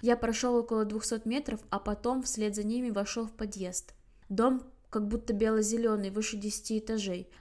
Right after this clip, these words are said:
На месте смогу показать, визуально узнаю. Когда я зашел в лифт, то девочки уже там находились. Кто-то из них нажал кнопку нужного им этажа.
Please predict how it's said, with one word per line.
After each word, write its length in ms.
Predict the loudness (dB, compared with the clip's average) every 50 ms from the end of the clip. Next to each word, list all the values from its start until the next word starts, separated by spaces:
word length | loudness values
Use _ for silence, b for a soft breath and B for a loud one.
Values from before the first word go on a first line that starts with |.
| B
На 100 | B 2
месте 320 | 4 4 4 4 2 0 -2
смогу 280 | 0 0 0 0 0
показать, 420 | 0 -2 -2 -2 0 0 0 -2 -2
визуально 500 | 0 2 4 4 4 4 2 0 -4 -4
узнаю. 460 | -4 -4 -4 -4 -4 -6 -6 -10 -12 -16 -20 -20 -14 -6
Когда 340 | -2 0 2 4 6 6 6
я 80 | 4
зашел 360 | 2 2 0 0 2 2 2
в 100 | 2 0
лифт, 340 | 0 2 2 0 0 -2 -6
то 100 | -4 -2
девочки 440 | 2 2 2 2 2 0 -2 -2 -4
уже 180 | -2 -2 -2 -2
там 200 | 0 0 0 2
находились. 640 | 0 0 0 -2 -2 -2 -2 -2 -2 -2 -4 -8 -8
Кто-то 300 | 0 4 4 6 8 8
из 140 | 6 6 6
них 200 | 4 4 4 2
нажал 320 | 0 0 2 2 2 2
кнопку 440 | 0 0 0 2 2 0 0 0 0
нужного 420 | 2 2 2 2 2 0 0 2 2
им 220 | 2 2 2 0
этажа. 460 | 0 0 -2 0 0 0 -2 -2 -4